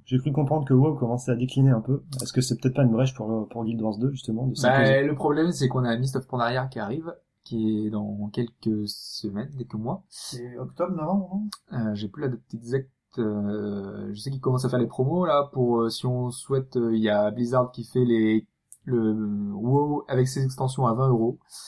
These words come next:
Speaker 2: Euh, donc, euh, c'est vraiment pas cher pour le coup, donc ça incite les gens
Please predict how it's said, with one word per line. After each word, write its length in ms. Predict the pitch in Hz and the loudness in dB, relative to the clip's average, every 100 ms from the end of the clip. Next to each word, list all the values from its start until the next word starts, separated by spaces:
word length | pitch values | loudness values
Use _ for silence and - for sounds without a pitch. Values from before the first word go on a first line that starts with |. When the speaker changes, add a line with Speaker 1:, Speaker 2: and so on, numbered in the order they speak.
| - _ - | -20 _ -8
Speaker 2:
Euh, 380 | - 101 98 98 | -2 0 0 -2
donc, 260 | 107 110 110 | -2 -2 -2
euh, 480 | 104 98 98 95 95 | -2 -2 -4 -6 -8
c'est 220 | - 98 | -12 -14
vraiment 280 | - 95 - | -10 -10 -6
pas 120 | - | -4
cher 220 | 135 131 | -4 -2
pour 120 | 120 | -2
le 80 | 113 | -2
coup, 180 | - 151 | -4 -4
donc 140 | 127 | -4
ça 100 | 110 | -4
incite 240 | 104 123 127 | -6 -4 -2
les 100 | 117 | 0
gens 260 | 120 120 | 0 -2